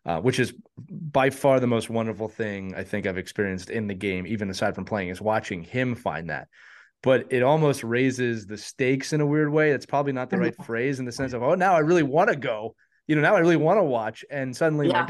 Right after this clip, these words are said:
Speaker 1: daughter, who I also love and is finding <laughs> a passion, is in Adams, and she wants to go. And it's, I'm having to have these conversations, uh, with my daughter now. Uh, and, and Mike, you said about balance of,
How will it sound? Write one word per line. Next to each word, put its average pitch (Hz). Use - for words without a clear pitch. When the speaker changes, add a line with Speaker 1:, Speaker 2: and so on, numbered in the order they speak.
Speaker 1:
daughter, 185
who 147
I 117
also 117
love 123
and 113
is 131
finding 135
<laughs> -
a 196
passion, -
is 143
in 147
Adams, 139
and 151
she 349
wants 185
to 135
go. 113
And 120
it's, 117
I'm 143
having 175
to 151
have 151
these 143
conversations, 135
uh, 113
with 117
my 107
daughter 196
now. 104
Uh, 113
and, 151
and 143
Mike, 147
you 156
said 160
about 120
balance 147
of, 120